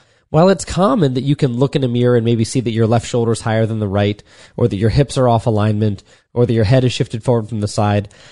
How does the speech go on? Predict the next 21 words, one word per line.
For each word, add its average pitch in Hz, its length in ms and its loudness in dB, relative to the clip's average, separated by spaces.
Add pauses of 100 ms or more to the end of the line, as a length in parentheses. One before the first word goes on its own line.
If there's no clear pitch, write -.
(180)
several 202 460 0
times 113 400 -2
we 120 160 -6
don't 160 420 -2
see 135 680 -2
underlying 147 760 2
misalignments 117 800 0
and 107 160 -6
problems 110 340 -2
in 95 80 -4
our 95 80 -4
spine. 92 460 -8 (420)
Just 175 240 0
take 170 180 0
scoliosis, 135 760 2
for 104 160 -4
example. 92 580 -8 (220)
For 139 180 -2
years 127 560 0 (100)
and 107 220 -8
decades, 104 640 -4